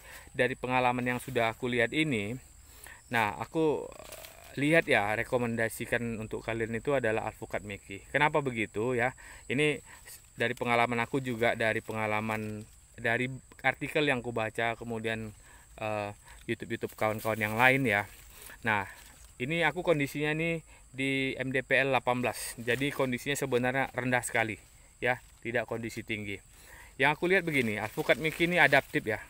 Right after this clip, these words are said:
Adaptif artinya dia mudah menyesuaikan dan tetap mudah berbuah walaupun di M D P L rendah. Ini salah satu alpukat aku yang sudah berbuah. Di sana juga ada kemarin tuh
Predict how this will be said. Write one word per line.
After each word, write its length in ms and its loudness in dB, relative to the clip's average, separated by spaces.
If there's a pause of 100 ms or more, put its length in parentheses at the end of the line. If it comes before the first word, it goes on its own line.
(200)
Adaptif 480 -2
artinya 400 0
dia 320 2 (400)
mudah 240 0
menyesuaikan 800 0
dan 160 -4 (160)
tetap 320 -2
mudah 400 -2
berbuah 400 -2
walaupun 400 -2
di 80 -6
M 160 -6
D 160 -4
P 160 -4
L 160 -8
rendah. 240 -6 (400)
Ini 80 0
salah 240 4
satu 320 2
alpukat 480 -2
aku 160 -4
yang 320 0
sudah 320 -4 (160)
berbuah. 480 -2
Di 80 -6
sana 240 0
juga 240 0
ada 240 -4
kemarin 320 -6
tuh 160 -4